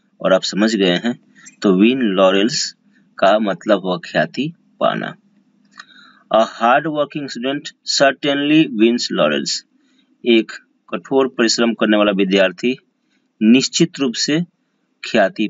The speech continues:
पाता है। अब another third number है in the twinkling of eye, हिंदी है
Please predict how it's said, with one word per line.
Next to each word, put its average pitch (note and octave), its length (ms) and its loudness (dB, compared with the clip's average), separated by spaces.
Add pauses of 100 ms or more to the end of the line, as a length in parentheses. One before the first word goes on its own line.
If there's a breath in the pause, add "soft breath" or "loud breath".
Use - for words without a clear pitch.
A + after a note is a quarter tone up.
पाता D2+ 340 0
है। - 160 -10 (1600)
अब A2 240 -2 (100)
another A2+ 280 0 (100)
third B2+ 240 -4
number B2 340 2
है C3 100 -2 (520)
in E3 240 4
the E3+ 120 2 (140)
twinkling D#3 560 2 (100)
of A2+ 160 2 (180)
eye, D2 260 0 (1080)
हिंदी C#3 280 4 (100)
है D3 60 -6